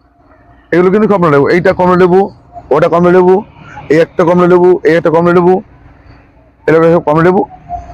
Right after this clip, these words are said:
এখন কমলালেবু এখানে খুব ভালো হচ্ছে, মৌসুমিও খুব ভালো ফলছে, সেহেতু আমরা নির্দ্বিধায় ভালো মৌসুম্বি, কমলা ছাদে করতে পারেন, বাগানে করতে পারেন,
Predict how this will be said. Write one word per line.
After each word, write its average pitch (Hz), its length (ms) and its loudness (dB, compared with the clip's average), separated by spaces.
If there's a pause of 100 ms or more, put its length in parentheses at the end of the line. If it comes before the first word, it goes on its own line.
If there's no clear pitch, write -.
(960)
এখন 127 220 0
কমলালেবু 165 440 0
এখানে 180 180 0
খুব 160 120 -2
ভালো 151 200 0
হচ্ছে, 127 340 -2 (680)
মৌসুমিও 165 460 2
খুব 170 180 0
ভালো 151 200 2
ফলছে, 165 420 0 (480)
সেহেতু 185 460 0 (320)
আমরা 170 280 0
নির্দ্বিধায় 175 600 2
ভালো 156 460 -2
মৌসুম্বি, 175 520 0
কমলা 170 420 0 (100)
ছাদে 131 260 -2
করতে 156 300 -2
পারেন, 170 300 0
বাগানে 139 320 0
করতে 156 280 -2
পারেন, 170 260 0